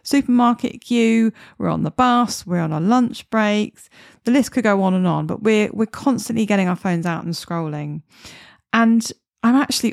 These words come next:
al-, always amazed when I go on public transport, when I'm on the tube in London.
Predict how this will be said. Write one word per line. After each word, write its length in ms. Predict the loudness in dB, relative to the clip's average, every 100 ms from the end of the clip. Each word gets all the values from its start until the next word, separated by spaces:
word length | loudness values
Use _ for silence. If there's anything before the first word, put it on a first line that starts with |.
| 2
al-, 260 | 2 0 0
always 400 | 2 4 2 2
amazed 540 | 2 4 2 0 -2
when 200 | -2 0
I 160 | 2 2
go 220 | 2 2
on 160 | 2 0
public 300 | -2 -4 -2
transport, 400 | -2 -2 -2 0
when 100 | 2
I'm 180 | 2 2
on 100 | -2
the 60 |
tube 440 | -4 0 2 2 0
in 100 | 0
London. 640 | 0 -2 -2 -2 -2